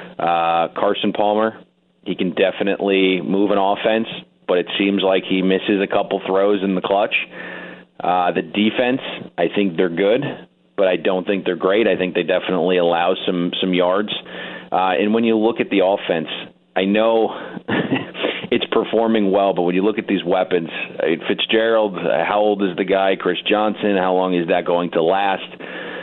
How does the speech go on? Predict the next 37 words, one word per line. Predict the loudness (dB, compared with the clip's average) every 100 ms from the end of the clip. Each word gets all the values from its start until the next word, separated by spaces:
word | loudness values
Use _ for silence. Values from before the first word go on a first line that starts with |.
| -14 -18 -6 0
John | 0 2
Brown | 0 2 0
looks | 0
like | -2 0
he's | 0
emerging | 2 0 2 2
a | 2
little | 2 2
bit. | 0 0
They're | 0
gonna | 0 0
get | 0 -2 0
Floyd, | 2 2 0 -6 -4
you | 0
know, | 0
kind | 0 -2 0
of | 0 0
implemented | 0 0 0 2
back | 0 0
into | -2
the | -2 -2
system. | -2 -2
But | -2
there's | 0 0
just | 0 0 2
not | 0 2
a | 0
ton | 0 0 0
of | -2
talent, | -2 0 0 0
I | 0
don't | 0 0
think, | 0 0
on |
this | 0 0
Arizona | 0 0 0 -2
team. | -2 -2 -2